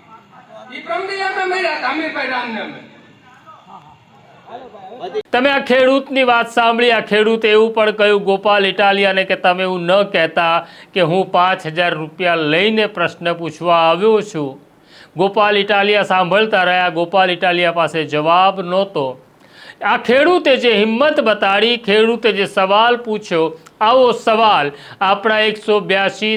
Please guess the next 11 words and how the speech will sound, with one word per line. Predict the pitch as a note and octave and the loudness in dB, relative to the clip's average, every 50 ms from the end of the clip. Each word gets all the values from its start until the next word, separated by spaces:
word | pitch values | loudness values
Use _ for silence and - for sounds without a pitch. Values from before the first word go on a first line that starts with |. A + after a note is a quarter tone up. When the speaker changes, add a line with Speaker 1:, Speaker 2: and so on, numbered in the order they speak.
| A3 | -2
Speaker 2:
ધારાસભ્યને | - D#3+ D#3+ F3+ F#3 G3 F#3+ F#3 - F#3 E3+ D3 D3 F#3 G3 G3 F#3+ F3 | 0 0 0 2 2 0 0 0 0 -2 -2 -2 -2 0 0 0 0 -2
જો | E3 F#3 | -2 -4
પ્રજા | F3+ F3+ E3+ D#3+ D#3 F#3 F3+ F3 E3+ F3 | -2 -2 -4 -2 0 0 0 0 -2 -2
પૂછતી | F3 F3+ F#3 C#3+ - - _ D#3+ D3+ D3+ | -8 -8 -8 -10 -12 -12 _ -6 -6 -6
થઈ | D3+ - D#3+ F3+ G3+ A3+ | -4 -2 0 0 0 2
જાય | G3+ G3 F3+ E3 D#3 D3+ D3+ D3+ D3+ - - - - _ _ | 0 0 0 2 0 0 -2 -2 -4 -12 -20 -20 -20 _ _
તો | - D#3 D#3+ E3 E3+ E3+ E3+ - - - - | -2 0 2 2 2 0 -2 -10 -20 -6 -4
આ | E3 D#3+ E3+ E3+ E3+ E3+ E3 E3+ | -2 0 2 2 0 0 -2 -2
ધારાસભ્ય | - D#3+ E3 F3 F#3+ G3+ F#3+ G3 G3 F3+ D3+ C#3 D#3+ F3 F3+ E3+ | -2 -2 0 0 0 0 0 0 0 -2 -2 -2 0 2 2 2
અને | E3 D#3+ D#3 | 2 0 -4
સરકાર | D#3 - F#3+ F3+ E3+ D#3 - - F#3 F#3 F3 D#3+ C3+ | -4 -2 -2 0 0 -2 -2 0 0 2 2 0 -2